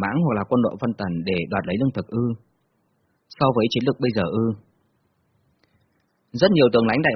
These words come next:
Mãng đầu óc còn tăng thanh tỉnh, mặc dù biết con đường Trạm Thai Thiền Đường dẫn bọn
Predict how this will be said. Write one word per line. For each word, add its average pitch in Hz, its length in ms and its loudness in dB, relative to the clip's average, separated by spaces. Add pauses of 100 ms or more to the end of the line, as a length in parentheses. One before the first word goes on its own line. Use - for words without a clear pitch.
Mãng 123 180 0
đầu 117 120 2 (100)
óc - 80 -8
còn 107 160 0
tăng 127 160 0 (100)
thanh 131 200 0
tỉnh, 101 180 2 (560)
mặc 107 220 0
dù 110 80 0 (100)
biết 170 120 -2
con 147 160 0
đường 101 240 2
Trạm - 220 -6
Thai 131 140 -2
Thiền 98 140 -4
Đường 90 260 -4
dẫn 123 120 -6
bọn 131 140 -4